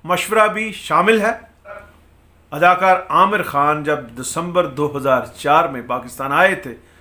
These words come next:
तो मैंने उन्हें कहा था कि आप सिर्फ राजा हिंदुस्तानी नहीं, राजा पाकिस्तानी भी हैं। इसका पस मंज़र क्या था, इस व्लॉग में मैं ये भी बयान करूँगा। इस वीडियो में आपको बताएंगे कि सुपरस्टार आमिर खान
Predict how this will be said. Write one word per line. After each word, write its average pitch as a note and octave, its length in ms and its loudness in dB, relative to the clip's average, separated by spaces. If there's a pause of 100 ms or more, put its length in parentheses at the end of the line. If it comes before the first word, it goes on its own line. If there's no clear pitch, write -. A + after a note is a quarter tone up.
(280)
तो F3 120 -6
मैंने F3+ 400 4
उन्हें F3 460 0
कहा D#3+ 340 2
था C#3 220 -6 (500)
कि E3+ 140 -14 (220)
आप G3+ 460 2 (200)
सिर्फ - 600 -10
राजा D#3 280 -4
हिंदुस्तानी D#3+ 640 -2
नहीं, A#3+ 360 2 (380)
राजा D#3+ 320 2
पाकिस्तानी D#3 680 0
भी G#3 160 -2
हैं। G#3 280 -2 (160)
इसका B3 260 2
पस C#4+ 300 2
मंज़र C4 320 4
क्या F3+ 240 2
था, - 340 -12
इस E3+ 200 -8
व्लॉग G3 340 4
में A3+ 320 0
मैं F3 360 2
ये E3 160 2
भी A3 120 0
बयान G#3+ 260 2
करूँगा। A#3 380 4 (440)
इस C3+ 140 -12
वीडियो E3 220 0
में F3 120 4
आपको E3+ 280 2
बताएंगे F#3+ 600 2
कि F3 240 -4
सुपरस्टार D#3+ 1000 2
आमिर E3+ 300 0
खान D3+ 500 2